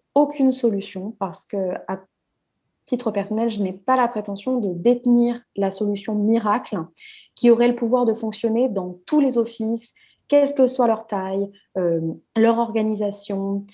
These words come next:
si c'est, euh, un office, euh, créé, un office plus installé, si c'est, euh,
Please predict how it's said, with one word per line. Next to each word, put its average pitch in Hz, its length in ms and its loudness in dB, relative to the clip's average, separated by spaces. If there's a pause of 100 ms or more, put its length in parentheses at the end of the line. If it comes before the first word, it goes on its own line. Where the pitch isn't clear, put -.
(140)
si - 240 -8
c'est, 202 280 -2
euh, 190 180 0
un 190 140 -4
office, 196 460 -8 (380)
euh, 190 80 4
créé, 208 460 0
un 196 80 -4
office 196 240 -8
plus 202 200 -8
installé, 202 540 0 (320)
si - 280 -10
c'est, 202 420 -4
euh, 196 160 0